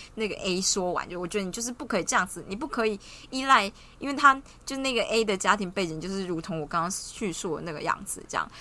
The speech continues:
然后他，他妈妈就会觉得你要离开这个家，不然你就是，就女生嘛，如果女生的话要离开这个你的原生家庭，第一个想法就是你可以嫁出去啊。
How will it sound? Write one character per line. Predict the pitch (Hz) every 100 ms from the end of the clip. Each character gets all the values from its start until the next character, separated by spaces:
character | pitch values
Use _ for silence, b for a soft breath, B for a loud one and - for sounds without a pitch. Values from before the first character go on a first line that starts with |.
| B
然 | - 190
后 | 254 233
他， | - 226 226 - - -
他 | -
妈 | 233 226
妈 | 226
就 | 233 240
会 | 226
觉 | 170 160
得 | 165
你 | 170
要 | 202
离 | 254 202
开 | 226
这 | 220
个 | 208
家， | 170 180 170 156 196 - - - - - -
不 | 240
然 | 202 185
你 |
就 | 165 208
是， | 220 202 165 - - - - -
就 | 254
女 | 240 185
生 | 156 190
嘛， | 185 185
如 | 175 214
果 | 220
女 | 180
生 | - 202
的 | 208
话 | 247 220
要 |
离 | 214 170
开 | - 185 180
这 | - 208
个 |
你 | 170 165
的 | 170
原 | 165
生 | 185 185
家 | 175
庭， | 160 160 165 -
第 | 214
一 | 202
个 | 185
想 | 185 147
法 | 170 139 -
就 | 180
是 | 170 170 b b b -
你 |
可 | 160
以 | 202
嫁 | - 170
出 | 180
去 | 165 - 170
啊。 | 139